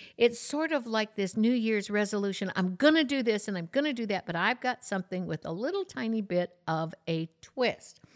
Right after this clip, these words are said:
What would happen if we flipped that and cleaned the slate to start out with a completely clean slate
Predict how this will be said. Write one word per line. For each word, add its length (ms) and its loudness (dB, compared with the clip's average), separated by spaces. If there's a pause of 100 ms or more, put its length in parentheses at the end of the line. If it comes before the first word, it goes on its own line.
(340)
What 300 2
would 120 2
happen 600 0
if 260 -2
we 200 -2
flipped 680 -4
that 360 -2 (520)
and 300 2
cleaned 640 -2 (220)
the 140 2
slate 800 -2 (440)
to 100 0
start 360 -2
out 220 0
with 220 0 (360)
a 100 0
completely 720 -2
clean 440 -2
slate 520 -6